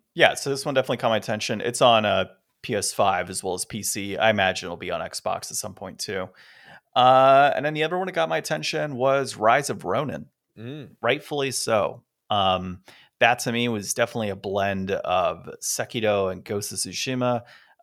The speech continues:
Speaker 1: Uh, really kinda had some vibes of Tenchu going for it. So, yeah, I thought that was, uh, that was pretty cool. And then the other one that kinda caught my attention is Dragon's Dogma two. I never played number one. I know Dragon's Dogma is a very long video game,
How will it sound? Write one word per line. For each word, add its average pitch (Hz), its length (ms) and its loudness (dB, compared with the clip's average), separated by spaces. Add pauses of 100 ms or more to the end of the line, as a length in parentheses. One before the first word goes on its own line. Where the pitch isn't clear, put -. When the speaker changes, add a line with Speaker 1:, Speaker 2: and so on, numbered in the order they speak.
Speaker 1:
Uh, 92 440 0
really 110 360 -2
kinda 104 240 0
had 107 260 2
some 95 200 -8
vibes 98 640 0 (100)
of 90 380 -2
Tenchu 117 520 -6
going 107 280 -4
for 104 280 -2
it. 104 200 0 (320)
So, 92 680 -2 (260)
yeah, 82 240 0 (280)
I 95 140 2
thought 95 220 -2
that 87 140 -4
was, 87 240 -10
uh, 80 220 -4 (240)
that - 100 -10
was - 120 -16
pretty 90 260 -12
cool. 104 360 -8 (460)
And 113 160 2
then 120 640 0 (300)
the 117 100 -4
other 156 160 -2
one 165 100 -6
that 160 100 -10
kinda 160 180 -4
caught 156 160 -8
my 156 80 -6
attention 156 300 -8
is 110 80 -10
Dragon's 120 440 -2
Dogma 120 380 0
two. 127 360 -6
I 82 60 -6
never 98 220 -6
played 120 240 -4
number 107 200 -4
one. 113 520 -2
I 98 120 0
know 104 240 -2
Dragon's 104 540 -6
Dogma 101 320 0
is 92 100 -10
a - 40 -8
very 98 300 -8
long 92 520 -4
video 139 280 -6
game, 151 300 -8